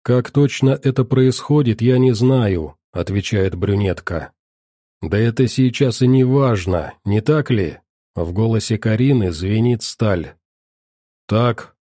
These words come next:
Пётр резко меняет тему разговора. «Что будем делать дальше?» «Готовиться к отходу», цедит Карина. «Все вместе.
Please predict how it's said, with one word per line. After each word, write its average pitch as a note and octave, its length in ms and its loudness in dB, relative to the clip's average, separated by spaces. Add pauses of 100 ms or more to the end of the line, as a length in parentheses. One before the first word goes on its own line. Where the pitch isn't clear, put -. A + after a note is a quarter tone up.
(220)
Пётр A#2+ 380 0
резко A2+ 420 -2
меняет A2 540 0
тему G#2+ 340 0
разговора. F#2+ 800 -2 (640)
«Что - 240 0
будем D3 300 4
делать C3 360 2
дальше?» A2 580 -2 (1080)
«Готовиться A2+ 760 0
к - 80 -6
отходу», G#2 800 -2 (120)
цедит F2+ 400 -4
Карина. F2+ 600 -2 (300)
«Все A#2+ 300 -2
вместе. A2+ 760 0